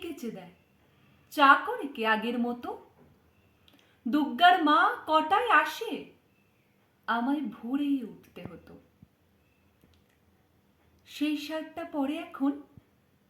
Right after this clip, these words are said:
ক্যাটক্যাটে সেই নীল রংটা। নিজের তো সব ওই পছন্দ। আমি অলিভ দিয়েছিলাম। কোন রাস্তায় বাড়ি ফেরে?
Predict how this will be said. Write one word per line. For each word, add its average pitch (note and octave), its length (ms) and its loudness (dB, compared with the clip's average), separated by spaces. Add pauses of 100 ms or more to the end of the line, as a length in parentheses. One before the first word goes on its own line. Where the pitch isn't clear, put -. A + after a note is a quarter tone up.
(380)
ক্যাটক্যাটে C#4 480 -2
সেই C#4+ 220 0 (100)
নীল G#3+ 160 -2 (100)
রংটা। C#4+ 320 -4 (840)
নিজের C4 520 4 (100)
তো E4+ 60 -14 (120)
সব A4 120 -6 (120)
ওই A#3 100 -2 (120)
পছন্দ। D3+ 460 -16 (1300)
আমি A3 240 0 (480)
অলিভ C#4 260 -4 (160)
দিয়েছিলাম। E3+ 560 -16 (1400)
কোন E4+ 140 -8 (140)
রাস্তায় G4 400 -4
বাড়ি D4+ 260 -2
ফেরে? F#4 220 -10